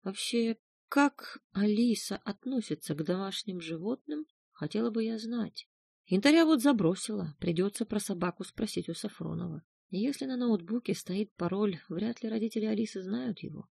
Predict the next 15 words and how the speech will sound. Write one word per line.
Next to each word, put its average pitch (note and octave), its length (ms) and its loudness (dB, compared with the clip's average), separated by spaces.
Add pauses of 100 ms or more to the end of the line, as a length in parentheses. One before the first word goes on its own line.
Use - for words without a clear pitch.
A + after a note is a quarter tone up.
(260)
Девушка A#3 520 2
собиралась G#3+ 720 0
обезопасить F3 920 -4
данные G3+ 400 0
компьютера F#3+ 640 -6
от - 260 -10
посторонних F#3+ 800 -4
людей, D#3+ 440 -4 (380)
полагаю, F#3+ 380 4
в - 60 -4
том B3 140 -4
числе A3+ 360 -2
и - 140 -2
от - 180 -8
родителей. F3 640 -6